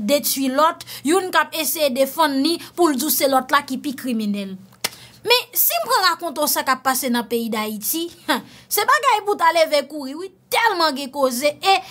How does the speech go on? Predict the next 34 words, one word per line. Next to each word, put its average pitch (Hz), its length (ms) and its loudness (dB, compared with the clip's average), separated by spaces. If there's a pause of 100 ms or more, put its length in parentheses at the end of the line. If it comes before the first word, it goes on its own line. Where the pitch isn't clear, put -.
(220)
ane 415 240 0
sa 349 240 0
k 320 80 0
ap 302 120 -2
fini, 415 420 2 (600)
m 349 140 -6
pa 339 100 2
t 320 80 -2
ap 262 80 -6
sispann 262 640 -2
di 247 80 -6
w 240 160 -6
koze, 208 380 -8 (260)
paske 320 320 0
n 285 160 -8
konn 330 240 0
fouko 269 320 -4
li. 247 160 0
Menm 262 240 -2 (240)
li 269 160 -4
gen 415 240 0
koze 262 320 2
nan 214 160 -4
djakout 196 480 -6
li. 180 80 -12 (300)
Men, 339 100 2
la 494 140 4
madmwazèl, 339 500 0
se 277 160 0
mesye, 254 320 -4
èske 415 320 0
n 554 140 -10
raple 254 420 0
nou, 294 240 -4